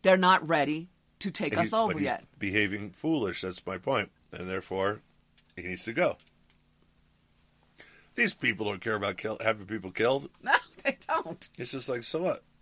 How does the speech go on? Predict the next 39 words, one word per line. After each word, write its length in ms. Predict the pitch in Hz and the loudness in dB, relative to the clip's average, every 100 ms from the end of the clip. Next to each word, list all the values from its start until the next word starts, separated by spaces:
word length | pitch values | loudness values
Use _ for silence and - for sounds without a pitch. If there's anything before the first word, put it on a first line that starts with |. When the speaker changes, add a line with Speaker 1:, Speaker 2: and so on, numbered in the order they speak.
| _ | _
Speaker 1:
So, 300 | - 262 254 | 4 6 6
and 220 | 254 269 240 | 6 4 4
because 380 | 277 277 254 | -2 2 2
what 180 | 254 254 | 2 0
they'll 160 | 254 233 | 0 0
do 240 | 240 320 | -2 -2
is 120 | 254 | 0
they'll 160 | 208 208 | 0 0
just 200 | 196 220 | 0 -2
say, 140 | 247 226 | 0 2
"Well, 160 | 226 | 2
we 120 | 226 | 0
did 200 | 196 240 | -2 -2
it 140 | 254 - | -4 -2
for 140 | 240 | 2
Allah 440 | 233 226 311 254 147 | 4 4 4 4 2
because 400 | 175 180 180 175 - | 0 -2 -2 2 6
Allah 240 | 185 247 | 6 6
wants 220 | 220 202 | 2 -4
to 60 | 196 | -6
take 220 | 220 190 | -6 -4
us, 100 | 208 - - - - | -6 -8 -18 -20 2
us 160 | 214 202 | 2 2
to 100 | 247 | -2
take 220 | 262 202 | -2 2
over 200 | 196 202 | 2 2
the 100 | 226 | 0
world, 380 | 247 185 160 165 - | 2 4 4 2 0
and 160 | 170 | -2
he's 260 | 214 233 226 - - | -2 -2 -2 -4 -2
interfering 560 | 233 311 277 226 208 | -2 -4 -4 -2 -2
with 120 | 196 185 | -2 -4
taking 320 | 208 190 202 | -6 -4 -2
over 160 | 185 | 0
the 80 | 185 | 0
world 260 | 185 185 185 | 4 4 4
'cause 140 | 165 | -2
he 80 | 165 | 0
moves 380 | 175 202 202 | 2 2 0